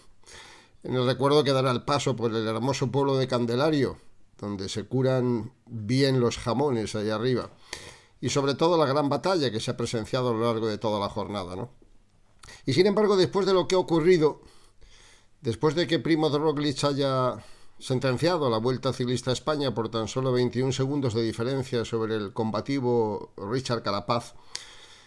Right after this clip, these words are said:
quedan un montón de sensaciones y no todas son buenas. La primera sí es buena.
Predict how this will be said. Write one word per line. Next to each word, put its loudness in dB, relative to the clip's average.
quedan -2
un 4
montón 0
de 2
sensaciones 0
y -2
no 0
todas 0
son -8
buenas. -10
La 4
primera 6
sí 2
es 2
buena. -2